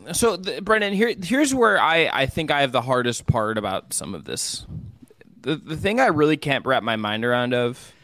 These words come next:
wrap my mind around fully is I just feel like I don't actually understand James Harden in a way I understand other stars. I under, I feel like I have a pretty good grasp about what, like, Damian Lillard in, in a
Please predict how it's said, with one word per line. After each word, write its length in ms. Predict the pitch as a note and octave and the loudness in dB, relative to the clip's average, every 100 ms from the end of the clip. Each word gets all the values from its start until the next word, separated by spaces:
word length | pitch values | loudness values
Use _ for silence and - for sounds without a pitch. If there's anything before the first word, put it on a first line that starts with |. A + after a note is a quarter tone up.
| _ _ - | _ _ -4
wrap 160 | D3 | -2
my 120 | C3+ | 0
mind 220 | B2+ A#2 B2 | 2 2 2
around 240 | B2 A#2 | 0 -2
fully 520 | - A2 A#2+ B2 C3 - - - _ - - - - - - | -2 0 0 0 -4 -8 -20 -20 _ -20 -20 -20 -20 -20 -8
is 160 | - D3 | -2 0
I 140 | D3+ | 2
just 160 | F3 G3+ | 2 4
feel 100 | C#4+ | 4
like 100 | C4 | 4
I 100 | F3+ | 4
don't 200 | D#3 D#3 | 4 4
actually 300 | C#3+ - B2+ | 0 -2 -4
understand 560 | B2 A#2+ A2+ A2+ A#2+ A2 | -4 -6 -4 -2 -2 -2
James 260 | A2+ A2 | -4 -2
Harden 240 | G#2+ A2+ A#2 | -2 0 0
in 80 | |
a 60 | A2+ | -2
way 180 | A2 G#2+ | -2 -2
I 40 | |
understand 400 | G#2+ G#2+ - G#2+ | -4 -6 -6 -6
other 160 | G2+ - | -6 -8
stars. 480 | - C2 - - - - - _ - - - - | -8 -8 -8 -12 -12 -16 -20 _ -20 -20 -10 -2
I 140 | F3 | 2
under, 180 | A#3 A#3+ | 2 2
I 100 | D#3+ | 0
feel 100 | E3+ | 2
like 120 | F3 G#3 | 2 4
I 120 | F3+ | 2
have 180 | F#3 E3+ | 4 4
a 80 | |
pretty 320 | C#3+ D#3 D#3 D3 | 4 4 4 4
good 200 | C#3+ A2+ | 2 2
grasp 520 | B2 B2 A#2 - A#2+ | 0 0 0 -4 -6
about 300 | A2+ A2+ C3 | 0 2 4
what, 160 | C3 | 2
like, 180 | A#2+ A#2 | 2 -2
Damian 300 | A2+ A#2+ A#2 | 0 0 0
Lillard 420 | A2+ A2+ G#2+ G2+ - - - | -2 -2 -2 -4 -8 -20 -8
in, 180 | B2 A#2 | -6 -4
in 200 | B2 A#2+ | -2 0
a 180 | A2+ | 0